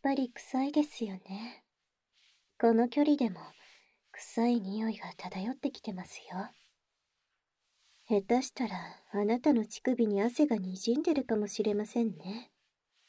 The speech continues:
スリスリ。スリスリ。え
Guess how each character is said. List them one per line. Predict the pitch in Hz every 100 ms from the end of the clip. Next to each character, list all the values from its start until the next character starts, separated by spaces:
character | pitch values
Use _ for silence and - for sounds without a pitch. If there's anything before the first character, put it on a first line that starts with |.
| _ _ _ _ _ _ _
ス | - 226
リ | 226 220 - - - -
ス | -
リ。 | 214 240 240 - - _ _ _ _ _ - - - _ _
ス | - -
リ | 262 262 233
ス | - - - 240
リ。 | 262 - 247 240 233 240 - _ _ _ _ _ _ _ _ _ _ _ _ _ -
え | 185 196 196 233 285